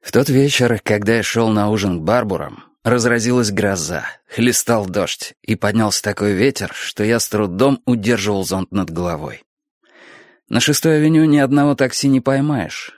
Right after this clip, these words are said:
Пешеходы, втянув головы в плечи, проталкиваются сквозь косые струи дождя.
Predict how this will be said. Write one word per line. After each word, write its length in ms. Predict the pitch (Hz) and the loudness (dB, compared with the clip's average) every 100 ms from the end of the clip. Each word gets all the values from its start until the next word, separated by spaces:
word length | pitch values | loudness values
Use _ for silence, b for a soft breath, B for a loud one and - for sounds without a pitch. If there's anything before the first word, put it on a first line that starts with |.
| _ - | _ -2
Пешеходы, 640 | 113 113 131 160 123 85 | 0 0 0 0 2 -2
втянув 340 | - 110 117 | 0 0 2
головы 360 | 117 117 110 101 | 2 2 2 0
в 60 | - | -2
плечи, 480 | 120 139 - - - | -2 -2 -2 -10 -8
проталкиваются 800 | - - 120 120 127 110 - 104 | -4 -2 0 0 0 0 0 -2
сквозь 260 | - 98 | 0 -2
косые 380 | - 90 107 101 | -2 -2 -2 -2
струи 340 | - 98 98 85 | -2 -2 0 0
дождя. 540 | 78 67 69 120 | -2 -2 -4 -2